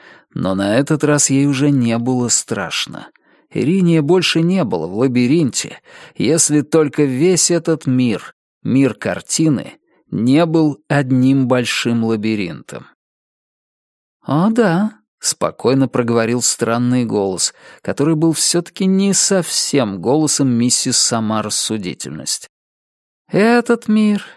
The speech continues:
все другие миры, и в каждом из них свой бык.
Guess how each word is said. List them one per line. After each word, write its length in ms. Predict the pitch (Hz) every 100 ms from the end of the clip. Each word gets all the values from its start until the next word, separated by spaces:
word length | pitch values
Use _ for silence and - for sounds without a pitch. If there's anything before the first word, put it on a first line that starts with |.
| _ _
все 280 | - 202 233
другие 640 | 180 151 127 156 208 202
миры, 540 | 190 190 175 175 165 _ _ _ _
и 100 | 233
в 100 | 226
каждом 540 | - 269 220 135 139 139
из 140 | 131
них 520 | 151 202 254 - - _
свой 520 | - - 160 165 165
бык. 480 | 156 202 208 - -